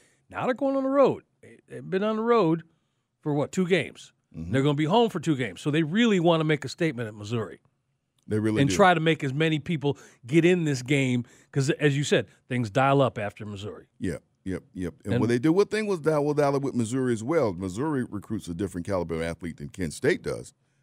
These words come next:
Speaker 2: Um, so they, they may not have as many, but they, they, they recruit a different athlete.
Speaker 1: But, I mean, you think about what's going on here 'cause Georgia can look at this, you know, the, the Jacksonville game as a home game. So if you look at it that way, they technically got the ne-, if, when they get back from Missouri, they got four home games.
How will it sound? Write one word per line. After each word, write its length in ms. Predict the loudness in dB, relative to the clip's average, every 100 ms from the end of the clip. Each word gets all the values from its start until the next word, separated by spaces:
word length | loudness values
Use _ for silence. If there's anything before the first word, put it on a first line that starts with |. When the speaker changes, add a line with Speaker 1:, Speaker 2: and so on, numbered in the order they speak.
| _ -4
Speaker 2:
Um, 420 | -2 0 -2 -4
so 300 | -2 -2 -2
they, 100 | -4
they 140 | -4
may 140 | -2 -2
not 140 | -4
have 240 | -4 -8 -10 -12
as 220 | -12 -6
many, 360 | -2 -2 -2 -4
but 300 | -6 -6 -8
they, 120 | -10
they, 200 | -8 -8
they 140 | -8
recruit 320 | -8 -6 -6
a 20 | -4
different 300 | -6 -8 -6
athlete. 100 | -4
Speaker 1:
But, 20 | 0
I 60 |
mean, 240 | 0 0 -2
you 80 |
think 300 | -4 -2 0
about 280 | 2 4 4
what's 180 | 2 0
going 220 | 0 2
on 140 | 2 0
here 120 | 0
'cause 180 | -2 0
Georgia 320 | 0 0 -2
can 160 | -4
look 140 | -2 -4
at 100 | -8
this, 200 | -10 -10 _ _ _ _
you 100 | -2
know, 260 | 0 0 -2
the, 120 | -6
the 160 | -6 -8
Jacksonville 540 | -2 -2 -2 -2 -2
game 260 | 0 -2 -2
as 160 | -2 -2
a 60 | 0
home 260 | 0 0
game. 180 | -4 -8
So 120 | -8
if 100 | -4
you 100 | -4
look 160 | -2 -4
at 100 | -2
it 20 |
that 180 | -2 0
way, 140 | -2 -6 -14 -4
they 160 | -4
technically 580 | -2 -2 -2 -2 0 0
got 300 | 2 -2 -2
the 80 | -6
ne-, 180 | -4 -2
if, 180 | -4 -4
when 100 | -4
they 80 | -2
get 120 | -2
back 160 | -2 -2
from 100 | -2
Missouri, 440 | 0 2 4 2 -4 _ _ _
they 80 | -6
got 160 | -2 2
four 260 | 6 8
home 220 | 8 6 4
games. 420 | 0 -2 -16